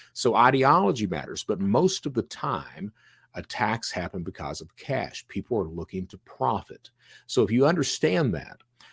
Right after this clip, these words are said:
then you start to understand how persistent those attacks can become. A cash-based attack tends to be lowest hanging fruit. That criminal will, will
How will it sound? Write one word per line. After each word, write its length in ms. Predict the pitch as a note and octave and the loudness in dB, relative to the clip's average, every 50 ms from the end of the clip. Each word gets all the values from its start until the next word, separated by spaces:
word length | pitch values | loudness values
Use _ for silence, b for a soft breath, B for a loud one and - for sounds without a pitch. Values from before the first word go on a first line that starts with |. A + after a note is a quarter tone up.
| b b | b b
then 140 | b G#2+ A2+ | b 0 0
you 80 | B2 A#2 | 2 0
start 260 | - - D#3 C#3 - | 0 2 4 4 4
to 100 | - - | 4 2
understand 680 | A#2+ B2+ A#2+ A#2 G#2+ - - - G#2+ G#2 G2+ G2+ F#2+ | 0 2 2 0 -2 -2 0 0 2 2 2 0 0
how 200 | - - A2 G#2+ | 0 0 0 0
persistent 800 | - - - F#2 - - - - - D3 C3+ - - C3 A2 E2 | -2 -2 -6 -4 -2 -2 -2 0 2 2 2 0 0 -4 -4 -2
those 220 | F#2+ F#2+ F#2+ - F#2 | 0 0 0 0 -2
attacks 440 | E2 - - F#2 E2 E2 - - | -6 -6 -4 -4 -4 -4 -4 -6
can 180 | - - - E2 | -8 -8 -8 -8
become. 520 | D2+ E2 - - F#3 G3+ - - - - - B B B B B B B B B - | -8 -8 -4 0 2 2 2 2 0 -4 -16 B B B B B B B B B -8
A 80 | G#2+ A2 | -8 -6
cash-based 800 | - - - - F3 F#3 F3 D3+ - - C#3 C3+ B2 A#2 - - | -6 -2 2 6 8 8 8 6 2 2 4 4 4 4 2 -4
attack 440 | G2 - - - E2+ D#2+ D#2+ - - | -6 -6 -4 -2 -2 -2 -2 -4 -4
tends 280 | - B2 B2 A#2 - | -2 -2 -2 -2 -2
to 80 | - G#2+ | -6 -4
be 160 | G2+ G2+ G2+ | -4 -2 -2
lowest 440 | F2+ F2 F#2+ G2 G#2 G#2 F#2+ - - | 0 0 2 2 4 2 2 -2 -4
hanging 280 | - F#2+ F2+ E2+ E2 | -6 -6 -4 -4 -6
fruit. 340 | D#2+ - - G#2 D#2+ C2 - - | -6 -4 -2 -2 -2 -2 -4 -6
That 240 | F2+ G2 A2 A2+ - | -2 0 0 0 0
criminal 420 | - - C3 A#2 A#2+ A#2 A2+ G#2+ G2+ | 0 0 0 2 2 2 2 2 2
will, 280 | F#2 F2 E2+ F2+ F#2 - | 0 0 -2 -4 -6 -4
will 260 | G#2 G2 F#2+ F2+ | -4 -4 -4 -4